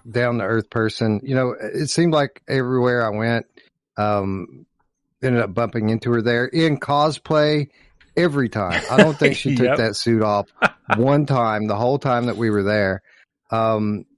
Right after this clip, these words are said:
Speaker 1: and she, and she did have a lot of nice things to say about, uh, you and the Game Cats. I, she even mentioned something about,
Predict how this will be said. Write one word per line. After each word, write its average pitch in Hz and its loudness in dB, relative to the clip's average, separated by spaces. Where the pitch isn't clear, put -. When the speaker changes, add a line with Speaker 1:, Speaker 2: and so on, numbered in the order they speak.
Speaker 1:
and 147 0
she, 175 2
and 143 0
she 143 -2
did 143 2
have 127 0
a 113 -2
lot 113 2
of 110 -2
nice 107 -2
things 104 -2
to 101 -6
say 98 0
about, 98 -2
uh, 104 2
you 104 0
and 98 0
the 92 -4
Game 98 -2
Cats. 95 -4
I, 110 -2
she - -6
even 143 0
mentioned 110 -4
something 113 -4
about, 95 -4